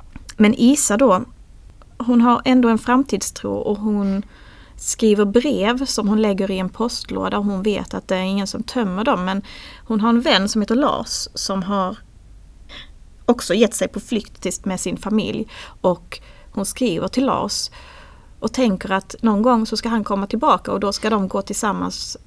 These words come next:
till den här postlådan och plocka upp breven och då ska han läsa dem. Och hon tänker på när han, han och hon kommer vara äldre och när, att det, liksom, det, det tar inte slut tjugohundrasextiofyra utan det fortsätter och livet fortsätter.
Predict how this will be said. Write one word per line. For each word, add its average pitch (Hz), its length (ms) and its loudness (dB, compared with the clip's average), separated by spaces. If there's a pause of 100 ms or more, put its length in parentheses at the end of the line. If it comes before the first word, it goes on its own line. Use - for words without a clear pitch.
(140)
till 190 180 -6
den 196 120 -2
här 196 60 -2
postlådan 175 680 -2
och - 120 -12
plocka 190 220 -6
upp - 180 -2
breven - 420 -4
och - 60 -4
då - 100 -4
ska 202 220 -6
han 247 180 0
läsa 247 340 0
dem. 247 200 -6
Och 196 80 -4
hon 202 240 -2 (320)
tänker 220 300 2
på 214 200 0
när 208 140 2
han, 196 360 2 (920)
han 208 320 4
och 214 80 6
hon 220 200 6
kommer 196 220 0
vara 208 100 -2
äldre 185 520 2
och 202 120 0
när, 208 300 2 (760)
att 220 200 -6
det, 233 140 4
liksom, 226 260 0
det, 214 140 0
det 226 240 -2
tar 233 140 -2
inte 277 160 0
slut 220 420 0
tjugohundrasextiofyra 220 1200 0
utan 196 380 -2
det 196 120 -2
fortsätter - 640 -4
och 208 60 0
livet 226 280 -2
fortsätter. - 600 -8